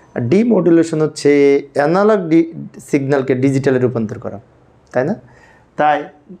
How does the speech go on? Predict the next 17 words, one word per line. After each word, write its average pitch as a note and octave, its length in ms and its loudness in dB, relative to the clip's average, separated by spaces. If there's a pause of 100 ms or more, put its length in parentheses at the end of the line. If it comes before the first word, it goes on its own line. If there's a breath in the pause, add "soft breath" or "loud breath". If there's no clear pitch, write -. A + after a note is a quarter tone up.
(140)
মডুলেশন F#3 680 2
এবং E3 340 0
ডিমডুলেশনের D3 840 2
কাজ C#3 340 0
সম্পন্ন C#3 460 -4
করার C#3 220 2
জন্য C3 340 -2
যে B2+ 100 2
ডিভাইস B2 400 0
ব্যবহার A2+ 360 -2
হয়, G#2 200 -6 (440 soft breath)
তাকে D#3+ 160 2
মডেম E3+ 340 2
বলে। C3 200 0
মডেম D3+ 360 2
একই D3+ 280 0
সাথে D3 440 0